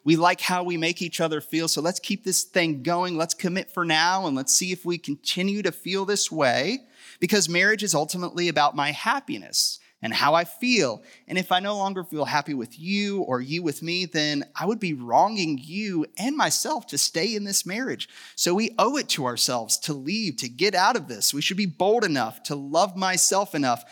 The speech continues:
to leave if I am no longer happy. That's what some people think when we talk about marriage. The problem with these definitions, though, is that they fall short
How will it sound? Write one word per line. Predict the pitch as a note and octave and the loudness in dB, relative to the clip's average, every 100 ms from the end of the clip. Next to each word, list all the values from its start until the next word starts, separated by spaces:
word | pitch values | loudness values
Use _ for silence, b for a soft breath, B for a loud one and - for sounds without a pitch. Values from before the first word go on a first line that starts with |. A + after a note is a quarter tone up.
| B - | B -6
to | D3+ | -6
leave | C#3+ G3+ G3+ A2+ | -4 -4 -2 -4
if | G2+ | 2
I | C3+ E3 | 2 4
am | E3 | 0
no | E3+ | -2
longer | D#3+ E3 E3 D#3+ | 0 0 -2 0
happy. | G3+ B3 - - _ _ _ _ _ _ _ | -2 -2 -8 -20 _ _ _ _ _ _ _
That's | A2+ - | -4 -2
what | D#3 | 0
some | C#3 | -2
people | C#3+ E3+ E3+ | -4 -10 -10
think | G3+ G#3+ - | -8 -10 -12
when | |
we | A2 | -12
talk | - A#2 A2 | -4 -4 -2
about | B2 C3+ C#3+ | -4 -6 -6
marriage. | E3+ F#3 - - _ _ _ _ _ - - | -10 -10 -10 -12 _ _ _ _ _ -14 -10
The | E3+ | -4
problem | - D#3+ F#3 F#3+ | 2 2 2 -2
with | F3 | -4
these | E3+ C3+ | -8 -4
definitions, | D3+ D3+ D3 E3 D3 A2+ | -4 -2 -4 -2 -4 -4
though, | G#2 G2+ | -8 -6
is | |
that | A#2 A#2 | -10 -10
they | A#2 | -14
fall | - A#2 A#2 | -4 -4 -2
short | - - G#3 - | -6 -4 -6 -8